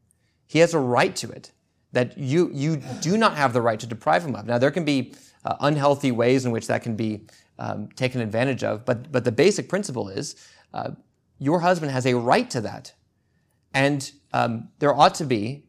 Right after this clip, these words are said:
in terms of the goal of, of any marriage, uh, a rejoicing that that is the case. The opposite is also true, uh, for you who are husbands. Your wife has a right to your affection.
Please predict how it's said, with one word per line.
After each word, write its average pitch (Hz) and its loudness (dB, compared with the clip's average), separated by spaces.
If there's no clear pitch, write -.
in 123 -4
terms 151 0
of 131 2
the 120 2
goal 135 4
of, 110 0
of 117 -2
any 127 2
marriage, 117 -2
uh, 104 -8
a 131 4
rejoicing 131 2
that 110 -2
that 113 2
is 110 -2
the 107 -6
case. - -8
The 156 0
opposite 185 2
is 143 0
also 196 2
true, 113 -10
uh, - -6
for - -4
you 165 2
who 147 2
are 127 4
husbands. 170 -2
Your 180 6
wife 147 -2
has 143 0
a 151 2
right 131 0
to - -8
your 151 2
affection. 135 -4